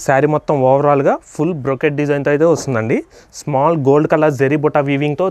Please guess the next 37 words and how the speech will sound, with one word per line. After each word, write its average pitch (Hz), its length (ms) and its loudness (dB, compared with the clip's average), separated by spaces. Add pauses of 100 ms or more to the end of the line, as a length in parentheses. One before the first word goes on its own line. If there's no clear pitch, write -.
తీసుకున్నారు. 127 480 -2 (580)
బాడీ 135 300 2
పార్ట్ 135 240 0
అనేది 135 260 -2 (280)
నేవీ 139 300 0
బ్లూ 147 200 4
మీద 131 140 2 (180)
ఇలా 135 140 2 (120)
గోల్డ్ 139 260 2
కలర్ 143 240 2
జరీ 135 220 0
వీవింగ్ 139 300 -4
చాలా 139 300 -2
హైలైట్‌గా 139 400 -2
ఉందండి. 113 280 -4 (460)
చాలా 147 260 4
డిఫరెంట్ 165 320 -2
స్టైల్‌లో 165 360 2
మనకి 147 260 -4
టెంపుల్ 147 300 -2
డిజైన్ 151 260 -2 (180)
స్టైల్‌లో 147 460 0
తీసుకున్నారండి 127 600 -2
వీవింగ్ 135 300 0
అనేది. 120 260 -2 (800)
నెక్స్ట్ 160 240 -2
అలాగే 156 280 0
మనం 147 120 -2 (120)
బోర్డర్ 151 280 -2
పార్ట్ 165 200 -4
చూసుకున్నట్టయితే 143 540 -2
కనుక 135 140 -2 (140)
మనకి 135 260 -4
బోర్డర్ 131 280 -4
పార్ట్ 131 180 -4 (140)
సెవెన్ 147 320 0
ఇంచెస్ 147 260 -2